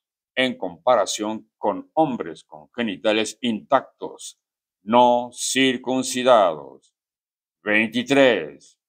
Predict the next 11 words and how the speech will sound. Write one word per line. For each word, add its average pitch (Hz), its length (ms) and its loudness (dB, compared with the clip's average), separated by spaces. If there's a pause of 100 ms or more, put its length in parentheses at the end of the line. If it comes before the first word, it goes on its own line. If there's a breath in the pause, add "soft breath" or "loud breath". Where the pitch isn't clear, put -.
(480)
La 73 100 -12
restauración 101 920 -2
del 123 300 -2
prepucio 113 720 -4
se - 180 -20
lleva 92 280 -2
a 95 80 -6
cabo 117 320 4
mediante 123 680 0
métodos 117 760 -4
quirúrgicos 120 800 -4